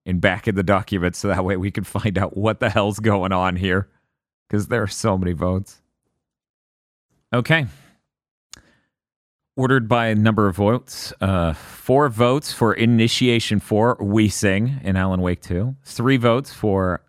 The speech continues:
Reality Warping in Alan Wake two, Cubelay from Armored Core six, Your First Trip into the Depths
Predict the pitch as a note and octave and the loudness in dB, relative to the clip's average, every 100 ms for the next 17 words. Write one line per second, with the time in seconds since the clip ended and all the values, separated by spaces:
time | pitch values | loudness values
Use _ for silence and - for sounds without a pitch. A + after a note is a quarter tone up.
0 | _ - G#2 G#2+ C3 C#3 G#2 G2+ G2 - | _ -4 0 2 0 -2 0 0 0 -2
1 | F#2 F#2 F#2 F2+ F2+ - F2 G2+ A2+ _ | -2 0 -2 -2 -4 -4 -4 -2 -6 _
2 | - C#3 C3+ G#2 F#2+ G#2+ - G#2+ F#2+ F#2 | -2 0 2 2 0 -2 -2 -2 -2 -2
3 | G2 - F#2+ F2+ - F#2+ - - _ _ | -4 -4 -4 -4 -4 -4 -4 -14 _ _
4 | _ G2+ A#2 - B2 A2+ - A2 G2+ _ | _ 0 0 0 -2 -4 -2 -4 -4 _
5 | _ _ _ _ _ - G#2 - F#2+ F2+ | _ _ _ _ _ -4 -2 0 0 0
6 | E2+ - - - | -2 -4 -14 -20